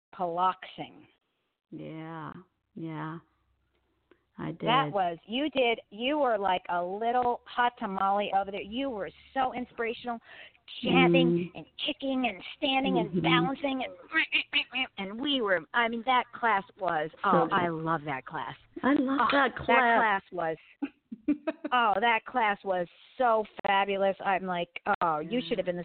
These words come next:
Speaker 1: spokesperson for that class. It was, it was like
Speaker 2: <laughs>
Speaker 1: ideally made for you. I don't know. I couldn't believe it.
Speaker 2: Oh.
Speaker 1: I was like, man, I would put this girl on, on YouTube in a minute. Just,
Speaker 2: <laughs>
Speaker 1: that's what we should have done. We should have gotten you your own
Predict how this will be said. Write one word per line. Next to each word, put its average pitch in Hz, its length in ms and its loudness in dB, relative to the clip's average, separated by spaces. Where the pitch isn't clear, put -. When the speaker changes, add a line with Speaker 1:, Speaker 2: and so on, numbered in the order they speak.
Speaker 1:
spokesperson 175 600 -2
for 160 80 -8
that 160 220 -6
class. 156 260 -6
It 208 120 0
was, 202 140 2
it 233 80 4
was 226 160 2
like 208 180 0
Speaker 2:
<laughs> - 100 -6
Speaker 1:
ideally 269 540 0
made 247 340 0
for 214 100 -4
you. 190 380 0
I 165 180 0
don't 190 160 -4
know. 175 260 -4
I 185 120 -2
couldn't 214 220 -2
believe 196 300 -4
it. 170 60 -2
Speaker 2:
Oh. 156 60 -4
Speaker 1:
I 156 40 -6
was 156 120 -8
like, 151 200 -8
man, 202 460 -6
I 220 140 0
would 180 180 -8
put 233 180 -10
this 220 180 -4
girl 208 200 -2
on, 185 280 -4
on 180 240 -4
YouTube 226 400 -4
in 196 80 -4
a 180 60 -2
minute. 190 480 -2
Just, - 140 -10
Speaker 2:
<laughs> - 140 -18
Speaker 1:
that's - 580 -2
what 277 140 2
we 165 120 -4
should 185 120 -4
have 165 100 -8
done. 180 240 -2
We 208 80 -6
should 226 140 -6
have 202 80 -2
gotten 185 320 0
you 196 100 -4
your 170 240 -8
own 175 160 -6